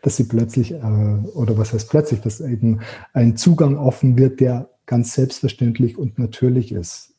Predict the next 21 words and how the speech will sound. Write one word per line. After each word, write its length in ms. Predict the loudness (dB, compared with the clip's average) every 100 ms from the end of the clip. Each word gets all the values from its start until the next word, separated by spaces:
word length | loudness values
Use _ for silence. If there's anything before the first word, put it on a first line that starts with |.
| -10
Und 600 | -6 -4 -6 -8 -20 _ _ _ _ _ _ _ _ _
ich 160 | -12
finde, 460 | -2 2 2 0 -2 _
wenn 140 | -2 2
man 280 | 2 0
von 160 | -2 -4
einer 240 | -2 0
Medizin 680 | 0 0 -2 -6 -2 2 2
sprechen 520 | 0 -4 -4 0 -2
kann, 380 | 0 0 2 0 -4 -18 -18 -20 -6 0
äh, 340 | 2 4 2
dann 280 | 0 -2 0
ist 460 | -6 -6 -18 -20 _
Natur 640 | -6 -4 -4 0 2 0 -4 _ _ _ _ _ _ _ _
eine 260 | 0 0 2
einfache 380 | 0 0 0 0
Medizin, 680 | 0 -2 -4 -2 2 2
eine 280 | 0 -2 -2
heilsame 480 | 0 0 0 -2 0
Medizin 960 | 0 -2 -4 -8 -2 2 4 2 -2 -10 _ _ _ _ _
und 220 | 0 0